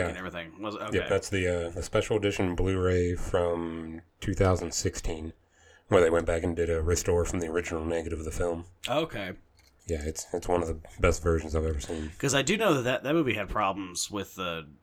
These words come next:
Speaker 2: restoration, like, immediately anyway.
Speaker 1: Mm-hmm.
Speaker 2: It was
Speaker 1: A
Speaker 2: something
Speaker 1: lot of
Speaker 2: about,
Speaker 1: color
Speaker 2: like,
Speaker 1: fading and
Speaker 2: yeah, with, with the way they shot it, it was, like, color fading by the time they put it on T V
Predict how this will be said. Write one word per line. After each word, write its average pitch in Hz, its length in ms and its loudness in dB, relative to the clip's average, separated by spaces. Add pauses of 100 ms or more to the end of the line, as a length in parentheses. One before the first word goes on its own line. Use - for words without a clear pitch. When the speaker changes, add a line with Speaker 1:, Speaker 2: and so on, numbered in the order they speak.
(140)
Speaker 2:
restoration, 98 800 -4
like, 87 140 -8
immediately 92 600 -4
anyway. 85 440 0
Speaker 1:
Mm-hmm. 82 240 -2
Speaker 2:
It 78 80 -4
was - 80 0
Speaker 1:
A - 20 2
Speaker 2:
something 87 140 4
Speaker 1:
lot - 80 4
of - 80 0
Speaker 2:
about, - 80 6
Speaker 1:
color 85 140 4
Speaker 2:
like, - 40 -2
Speaker 1:
fading 87 340 0
and 80 240 -8
Speaker 2:
yeah, 123 180 2
with, 117 260 -2
with 123 140 -6
the 113 60 -6
way 127 160 0
they 120 140 0
shot 104 380 0
it, 135 80 -4
it 101 80 -6
was, 98 240 -4
like, 107 160 -4
color 117 260 0
fading 117 320 -2
by 110 80 -4
the 95 100 -4
time 107 220 -6
they 98 80 -2
put 113 160 -4
it 104 100 -4
on 98 140 -4
T 110 240 -8
V 87 100 -8